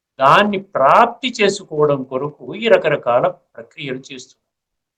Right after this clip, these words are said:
అంటే అర్థం ఏమిటి? భక్తి కోణంలో భక్తుడు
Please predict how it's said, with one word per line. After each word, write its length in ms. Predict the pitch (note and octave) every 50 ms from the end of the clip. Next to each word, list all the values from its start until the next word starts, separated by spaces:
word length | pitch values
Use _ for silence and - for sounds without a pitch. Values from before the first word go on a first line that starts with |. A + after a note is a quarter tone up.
| _ _ _ _ _ _ _ _ _ _ D#3+
అంటే 180 | G3 G#3 A3 A#3+
అర్థం 300 | F#3 D#3 D3+ G3+ A3 A3+
ఏమిటి? 520 | A3+ A3+ A3 A3 G#3+ G#3+ G#3+ G#3+ A3 G#3+ _ _ _ _ _ _ _ _ _ _ -
భక్తి 360 | B2+ - _ _ _ B3+ C4
కోణంలో 1040 | B3+ - A#3+ A3+ A3 G#3+ G#3+ G#3 G#3 G3 G3 F#3+ F3+ C#3+ A2+ A#2+ D3 F3 G3+ - - _ _ _ _ _ _ _ _ _ _ -
భక్తుడు 920 | D3+ D3+ D#3 - _ _ C4+ C4+ B3+ D#3 C3+ C3 C3+ D#3+ F#3+ G3+ F#3+